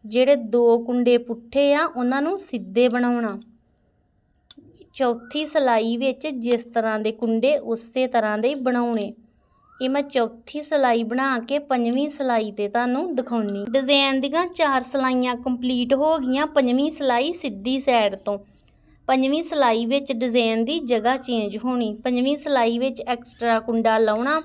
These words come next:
ਆ ਵੇਖੋ, ਆ ਜਿਹੜਾ ਕੁੰਡਾ ਬਾਹਰ ਨੂੰ ਆ ਗਿਆ, ਜਿਹ 'ਤੇ ਇੱਕ ਤੋਂ ਤਿੰਨ ਬਣਾਏ ਸੀ,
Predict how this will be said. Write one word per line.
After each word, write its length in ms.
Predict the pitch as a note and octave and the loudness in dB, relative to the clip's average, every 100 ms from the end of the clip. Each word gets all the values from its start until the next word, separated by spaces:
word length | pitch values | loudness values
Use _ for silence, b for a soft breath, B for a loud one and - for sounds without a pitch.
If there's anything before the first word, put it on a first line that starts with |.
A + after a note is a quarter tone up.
| - b b b b - | -8 b b b b 0
ਆ 100 | A#3+ | 0
ਵੇਖੋ, 280 | B3 C4+ | 2 4
ਆ 160 | C4+ B3 | 6 6
ਜਿਹੜਾ 200 | C4 C4+ | 2 0
ਕੁੰਡਾ 360 | C4+ B3+ B3 D#4 | 0 0 2 2
ਬਾਹਰ 340 | B3 A3+ A3 | 4 4 4
ਨੂੰ 220 | B3+ C#4+ C4 | 2 2 2
ਆ 100 | A3+ | 2
ਗਿਆ, 180 | A3 | 0
ਜਿਹ 160 | A3+ A3+ | 0 -2
'ਤੇ 140 | A3+ C4 B3 | -2 -4 -4
ਇੱਕ 260 | A#3 - | -6 -6
ਤੋਂ 180 | A#3 C#4+ | -4 -4
ਤਿੰਨ 360 | D4 B3 A3 G#3 | 0 0 0 0
ਬਣਾਏ 380 | G3+ A#3+ B3 G#3+ | -2 -2 -2 -4
ਸੀ, 160 | G3+ | -8